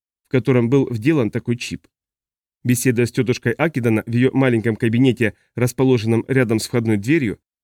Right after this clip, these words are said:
Сати заметила, что все время ищет глазами считывающее устройство и держит левую руку наготове, чтобы привычным жестом поднести ее к такому сканеру. Однако ничего подобного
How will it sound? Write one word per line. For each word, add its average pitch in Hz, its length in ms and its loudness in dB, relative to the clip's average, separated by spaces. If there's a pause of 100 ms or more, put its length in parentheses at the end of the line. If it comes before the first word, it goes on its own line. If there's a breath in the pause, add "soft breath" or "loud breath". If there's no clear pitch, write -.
Сати 131 300 -2
заметила, 123 500 0
что - 180 -4
все 120 200 -6
время 147 400 0
ищет 127 280 -2
глазами 120 480 0 (140)
считывающее 117 640 -2
устройство 123 680 -4 (300)
и 123 80 -2
держит 156 420 0
левую 131 280 4
руку 127 220 0
наготове, 117 580 -2 (200)
чтобы 127 300 2
привычным 123 500 0
жестом 117 420 -2 (180)
поднести 123 420 0
ее 123 280 -2
к - 60 -20
такому 127 360 -2
сканеру. 90 520 -8 (480)
Однако 123 340 2
ничего 123 360 2
подобного 117 560 0